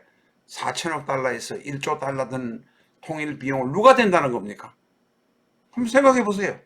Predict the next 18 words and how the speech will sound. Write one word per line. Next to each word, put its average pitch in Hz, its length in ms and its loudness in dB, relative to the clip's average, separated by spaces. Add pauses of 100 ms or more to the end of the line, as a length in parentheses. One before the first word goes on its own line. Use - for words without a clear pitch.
누가 214 220 6
됩니까? 208 440 2 (840)
결국은 170 500 0 (760)
남한, 123 720 2
즉 175 240 -4
대한민국 151 560 0
정부가 131 840 -4
돼야 101 220 -8
됩니다. - 280 -20 (2500)
물론 139 360 -2
대한민국 143 640 2
정부가 127 380 -2
직접 - 420 0
돈을 180 260 4
대는 170 220 0
것도 139 160 -8
있을 120 220 -6
것이고 - 400 -10